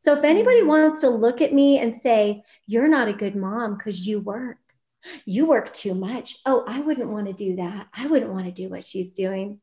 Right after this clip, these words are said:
Speaker 1: I'd be like, "Yes, you would. Yes, you would."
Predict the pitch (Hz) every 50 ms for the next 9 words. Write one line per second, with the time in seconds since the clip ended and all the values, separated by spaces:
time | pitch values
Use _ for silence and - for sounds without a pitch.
0 | _ 233 240 240 233 220 208 208 202 196 196 - _ _ _ _ _ _ - -
1 | _ _ _ _ _ _ _ _ _ _ 185 202 196 196 190 - - 208 208 214
2 | 208 208 214 233 262 269 247 226 202 202 196 190 - - - _ _ _ - -
3 | - - - - 196 196 196 196 196 - - 208 202 208 190 202 214 233 214 -
4 | -